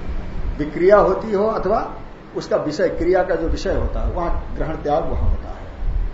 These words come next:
न तद्वयम अपि ब्रह्मणि इह ब्रह्मणि संभव, इस ब्रह्म में दोनों के दोनों संभव नहीं है, ना हान है न उपादान है, ग्रहण त्याग दोनों नहीं हो सकता। क्यों? क्यों नहीं होता? तो हेतु दिया, विकार हेतु अन्य स्वभाव, विक्रिया करने वाला कोई कारण नहीं, विक्रिया कैसे होना?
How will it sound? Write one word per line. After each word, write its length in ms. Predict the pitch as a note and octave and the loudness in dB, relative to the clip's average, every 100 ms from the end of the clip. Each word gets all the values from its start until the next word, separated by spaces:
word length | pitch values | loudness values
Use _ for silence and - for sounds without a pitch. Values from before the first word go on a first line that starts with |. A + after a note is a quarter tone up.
| - - - - - - - C#3 | -6 -12 -12 -12 -12 -12 -10 -2
न 80 | G3 | 2
तद्वयम 760 | - A3+ A3+ D3 E3+ G3 A#3 | 6 6 4 2 6 6 6
अपि 300 | A3 - G3 | 4 2 2
ब्रह्मणि 720 | F#3+ E3+ E3+ F3+ F3+ D#3+ D3 - - | 2 0 0 0 0 -2 -6 -10 -6
इह 140 | F3+ G3 | 2 2
ब्रह्मणि 360 | - E3 F3 | 4 0 -2
संभव, 240 | E3+ C#3 C3+ | -2 -4 -4
इस 200 | G3 - | -6 -2
ब्रह्म 180 | G3+ G3 | 0 2
में 180 | G3+ | 2
दोनों 240 | F#3 F3+ F3+ | 2 0 0
के 60 | |
दोनों 180 | F3+ F#3 | -2 -4
संभव 280 | - D#3 B2+ | -4 -4 -4
नहीं 240 | A2+ G#2+ - | -4 -2 -2
है, 80 | - - - - - B2 - - - - - - | -4 -10 -16 -16 -16 -16 -18 -18 -20 -20 -18 -8
ना 300 | C3 G#2+ - - - | -6 -4 -6 -10 -6
हान 260 | C#3 E3 | -4 -2
है 200 | D#3+ E3 | 0 0
न 20 | D3+ | -2
उपादान 480 | B2 C3+ B2 A#2 | -4 -6 -6 -4
है, 260 | A2 G#2+ - | -4 -4 -4
ग्रहण 200 | C#3 C#3+ | -4 -4
त्याग 260 | D3 C#3+ C3 | -4 -6 -6
दोनों 260 | B2+ B2 | -8 -8
नहीं 180 | B2 A2+ | -10 -12
हो 180 | G#2 G#2+ | -14 -14
सकता। 460 | G#2+ - B2 G#2+ - - - - - - - - - - - - - - - | -8 -6 -4 0 6 6 4 -2 -2 -4 -8 -6 -6 -6 -4 -4 -4 -2 0
क्यों? 160 | E3+ D#3 A#2 - - - - - | 0 0 -4 -8 -10 -12 -4 0
क्यों 160 | A3 | 2
नहीं 140 | G#3 F#3+ | 4 4
होता? 240 | F3 F3+ | 4 2
तो 260 | E3+ D3 C#3+ | 2 0 0
हेतु 200 | D3+ D#3+ | -2 0
दिया, 240 | C#3+ D#3 | 0 2
विकार 460 | D3 D#3 D#3 E3+ E3+ | 2 0 2 2 4
हेतु 220 | D3+ D#3 | 2 0
अन्य 220 | D3+ D3+ | -2 -4
स्वभाव, 560 | C#3+ C3+ C3 B2+ B2+ - | -4 -2 -2 2 4 4
विक्रिया 360 | - - E3 E3+ | 4 2 4 4
करने 280 | E3+ E3 | 2 2
वाला 180 | E3 E3 | 2 4
कोई 160 | E3 E3 | 4 2
कारण 340 | D#3+ D#3 D#3+ | 2 2 0
नहीं, 140 | D#3 D#3 | 0 -2
विक्रिया 320 | C#3+ D3+ C#3+ | -2 0 0
कैसे 280 | D3 C3 A#2+ | 0 -2 -2
होना? 300 | A2 - | 0 2